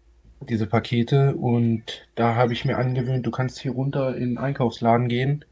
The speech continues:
äh, Fünf-Minuten-Terrine oder diese Nudelpakete,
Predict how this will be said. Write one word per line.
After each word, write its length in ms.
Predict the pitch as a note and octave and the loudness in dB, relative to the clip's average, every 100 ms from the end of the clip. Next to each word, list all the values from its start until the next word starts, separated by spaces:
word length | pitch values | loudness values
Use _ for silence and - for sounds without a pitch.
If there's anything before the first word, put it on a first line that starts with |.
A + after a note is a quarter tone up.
| _ _ _ _ _ | _ _ _ _ _
äh, 400 | C#3 B2+ B2+ A#2+ A2 _ _ _ | 2 4 4 0 -4 _ _ _
Fünf-Minuten-Terrine 1080 | C#3+ C3+ C#3+ C#3 C#3+ C#3+ C3+ C3 C#3 C3+ C3 | 0 2 4 2 2 0 0 2 2 2 0
oder 220 | - A#2 A#2+ | -2 -2 -2
diese 480 | A#2 A#2 A2+ A2+ A2+ | -2 -2 -2 -4 -4
Nudelpakete, 1000 | C3+ D3 D3+ D3 C#3 - C#3 C#3 C#3 C3+ | 2 6 6 4 0 0 -2 2 2 2